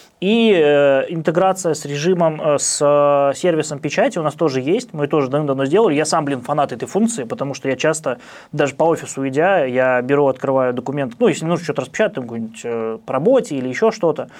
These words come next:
Вот. А, я постоянно сам этим пользуюсь, что я открываю из нашего облака, э, документ и с телефона его отправляю на печать к принтеру, рядом с которым я щас мимо прохожу. То есть, как бы, э, вот это прям хорошая штука, и она работает, все.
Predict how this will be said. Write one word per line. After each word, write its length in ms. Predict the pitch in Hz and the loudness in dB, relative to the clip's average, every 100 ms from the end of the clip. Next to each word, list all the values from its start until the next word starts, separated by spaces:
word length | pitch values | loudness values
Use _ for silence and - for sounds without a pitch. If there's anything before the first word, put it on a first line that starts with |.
| - - - _ | -20 -20 -20 _
Вот. 380 | 135 143 127 - | 0 0 0 -4
А, 300 | 139 131 131 | 0 2 4
я 180 | 131 175 | 4 2
постоянно 320 | 175 - 165 | 0 -2 -2
сам 200 | 147 135 123 | 0 -2 -2
этим 180 | 120 | -2
пользуюсь, 320 | 135 160 131 120 | -2 0 -2 -6
что 140 | 123 | -2
я 120 | 123 | 0
открываю 440 | 120 - 143 135 127 | 0 -2 0 2 0
из 80 | |
нашего 240 | 127 120 131 | -4 -4 -4
облака, 320 | 123 120 120 | -2 -4 -4
э, 640 | 117 110 107 110 113 117 117 | -4 -4 -4 -4 -4 -4 -4
документ 480 | 127 143 208 226 - | -4 -2 0 0 -6
и 560 | - 143 165 170 156 143 | -8 -4 0 0 2 0
с 80 | - | -2
телефона 440 | 147 135 160 165 | -2 0 0 0
его 100 | 135 | 0
отправляю 340 | - 135 139 | 0 0 0
на 60 | 135 | -2
печать 320 | 120 151 151 | -6 -4 -4
к 160 | - - | -4 -6
принтеру, 460 | 151 160 147 131 127 | -4 -2 -2 -2 0
рядом 260 | 139 131 | -2 -2
с 60 | 117 | -8
которым 320 | 117 131 123 | -6 -4 -4
я 80 | 117 | -8
щас 180 | 117 131 | -10 -10
мимо 160 | 123 | -10
прохожу. 400 | 117 110 113 107 | -10 -8 -8 -8
То 140 | - 113 | -10 -10
есть, 220 | 107 - | -10 -16
как 180 | 117 113 | -16 -12
бы, 120 | 113 | -8
э, 240 | 110 110 - 90 90 90 _ - | -8 -8 -12 -18 -20 -20 _ -20
вот 300 | 127 131 170 | -12 -2 -2
это 120 | - | -2
прям 300 | 143 135 117 | -4 -6 -4
хорошая 360 | 139 147 - - | -2 -2 -2 -6
штука, 280 | 214 220 | -6 -4
и 280 | 131 123 143 | -4 -4 -4
она 500 | 131 127 131 120 113 - - | -2 -2 -4 -4 -8 -12 -6
работает, 540 | 147 143 185 196 151 | -2 0 0 0 -2
все. 300 | - 131 139 | -4 -10 -10